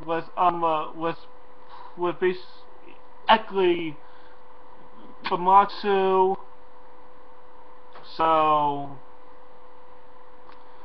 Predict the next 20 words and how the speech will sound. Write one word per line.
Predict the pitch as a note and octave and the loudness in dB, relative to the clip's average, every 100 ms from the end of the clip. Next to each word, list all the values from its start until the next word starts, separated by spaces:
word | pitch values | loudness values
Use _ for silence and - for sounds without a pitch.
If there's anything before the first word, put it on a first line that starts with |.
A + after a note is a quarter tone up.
| - - - - - - - - - - - - - | -8 -8 -8 -8 -8 -10 -10 -10 -8 -8 -8 -8 -6
so, | C4 - - | -6 -6 4
so | A#3+ | 10
I'm | A3+ B3 B3+ | 10 10 10
hoping | A3+ B3 B3 A3+ | 12 12 12 4
I'm | G#3 G#3 G3+ - | 4 4 2 -4
seeing, | G#3 G3 F#3+ F3+ F#3 | 0 2 2 2 -2
uh, | G3 - - - - - | -4 -4 -6 -6 -6 0
so, | A#3 A#3+ A#3 G3+ - | 8 8 8 2 4
so | B3 | 6
I | A3 | 6
hope | G3+ C#4 C#4 | 10 8 8
to | A#3+ - | -6 -4
see | A#3 A3+ | -4 4
a | G3 F3 | 6 6
lot | D#3+ F3+ G3 G3 - | 6 8 8 8 6
from | F#3+ F3+ | 8 8
her. | D#3 A#2 A2 - - - - D#3+ | 2 -2 -4 -8 -8 -8 -4 2
I | D3+ | 2
really | D3+ F#3 G3+ G3 | 2 -2 4 4
do. | F#3 F#3+ D#3 A2+ | 6 2 2 0